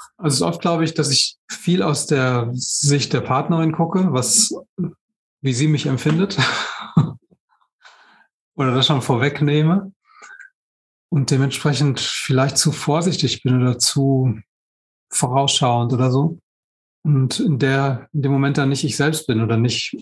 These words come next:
einfach erstmal agiere. Das wäre so etwas, was mir gerade kommt, ja.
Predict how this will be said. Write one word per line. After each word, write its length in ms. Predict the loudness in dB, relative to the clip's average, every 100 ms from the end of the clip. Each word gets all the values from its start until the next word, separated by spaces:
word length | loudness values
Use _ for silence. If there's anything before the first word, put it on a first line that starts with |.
| _
einfach 300 | 0 2 0
erstmal 280 | 0 0 2
agiere. 560 | 2 2 2 2 -2 -6 -18 -20 -20 _ _ _ _ _ _
Das 240 | -2 0 2
wäre 120 | 2
so 160 | 2
etwas, 160 | 0 0
was 240 | 0 0
mir 100 | 0
gerade 280 | 2 2 2
kommt, 400 | 0 2 2 2
ja. 220 | 2 2